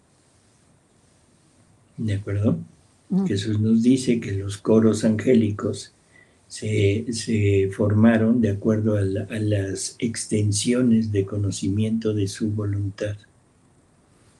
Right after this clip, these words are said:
Speaker 1: A quienes les dio una extensión, a quien dos, a quien tres, y así. Entonces,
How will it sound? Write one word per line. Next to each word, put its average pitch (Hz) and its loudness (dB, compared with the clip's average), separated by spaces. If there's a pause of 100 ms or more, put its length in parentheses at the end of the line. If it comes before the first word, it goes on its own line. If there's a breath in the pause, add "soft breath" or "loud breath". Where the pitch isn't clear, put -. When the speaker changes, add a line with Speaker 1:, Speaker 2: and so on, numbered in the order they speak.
(200)
Speaker 1:
A 101 -2
quienes 107 2
les 95 0
dio 104 0
una 104 0
extensión, 113 0
a 104 -2
quien 95 -6
dos, 113 -2
a 87 -8
quien - -10 (100)
tres, 165 0
y 117 2
así. - -2 (1040 loud breath)
Entonces, 113 2